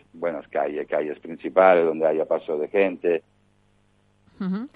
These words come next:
Speaker 2: ¿Hay muchos
Speaker 1: Turismo.
Speaker 2: interesados ahora mismo en, en la firma?
Speaker 1: Pues hay, hay, hay realmente una barbaridad de interesados.
Speaker 2: <laughs> ¿Y cómo hacen la selección? ¿Cómo hacen, cómo hacen el filtrado de interesados? Eh, ¿cómo seleccionan a sus futuros franquiciados?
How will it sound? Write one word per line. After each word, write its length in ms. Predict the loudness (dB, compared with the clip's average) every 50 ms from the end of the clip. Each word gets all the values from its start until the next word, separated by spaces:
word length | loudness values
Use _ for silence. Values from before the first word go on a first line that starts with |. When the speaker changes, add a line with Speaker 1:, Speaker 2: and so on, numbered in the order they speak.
| _ _ _ _ -6
Speaker 2:
¿Hay 120 | -4 -2 -2
muchos 260 | -2 -4 -4 -4 -2
Speaker 1:
Turismo. 160 | 0 2 4
Speaker 2:
interesados 640 | 4 4 4 2 2 2 0 0 -2 -4 -4 -2 0
ahora 240 | 2 2 2 0 -2
mismo 380 | -2 -4 -4 -4 -6 -6 -6 -6
en, 380 | -6 -6 -4 -6 -6 -8 -10 -12
en 140 | -10 -6 -4
la 100 | -4 -4
firma? 400 | -4 -4 -4 -2 -2 -4 -4 -6 -10 _ _ _ _ _ _ _ _ _ _ _ _ _ _ _ 0
Speaker 1:
Pues 200 | 2 2 0 0 -2
hay, 220 | -2 -2 -2 -2 -2 -4 -4 0
hay, 240 | 0 2 2 2 2
hay 400 | 2 2 2 2 0 0 0 0
realmente 480 | 0 -2 -2 -2 -4 -8 -8 -6 -6 -6
una 220 | -6 -4 -6 -6
barbaridad 680 | -2 0 0 0 2 0 -4 -4 -4 -6 -4 -4 -4 -4
de 60 | _
interesados. 600 | _ _ -20 -20 _ _ _ -6 -4 -4 -4 -4 -6
Speaker 2:
<laughs> 800 | -8 -8 -8 -10 -20 _ _ _ _ -20 -20 -18 -16 -14 -8 -8
¿Y 80 | -4
cómo 180 | -2 0 0 0
hacen 180 | 2 2 2 2
la 100 | 2 2
selección? 560 | 2 2 2 2 0 0 2 0 0 2 2
¿Cómo 220 | 0 -2 0 0
hacen, 480 | -4 -2 -2 -2 -2 0 0 0 2 2 2 0 0 -4 -8 -10 -8 -2
cómo 180 | -2 2 2 2
hacen 220 | 2 2 0 0
el 100 | 0 -2
filtrado 600 | 0 -2 -2 -2 0 2 4 4 6 6 4 4
de 80 | 4 4
interesados? 840 | 4 2 0 0 0 0 2 2 2 4 4 2 2 0 0 0
Eh, 160 | 0 0 0 0
¿cómo 200 | 0 -2 -2 -2
seleccionan 640 | -2 0 -2 -2 -2 0 -2 0 0 2 0 2 0
a 80 | 0
sus 200 | 0 0 -4 -4
futuros 360 | -4 -6 -4 -2 -2 -2 -2 -4
franquiciados? 720 | -4 -6 -4 -4 -4 -2 -2 -2 -2 -2 -4 -6 -10 -14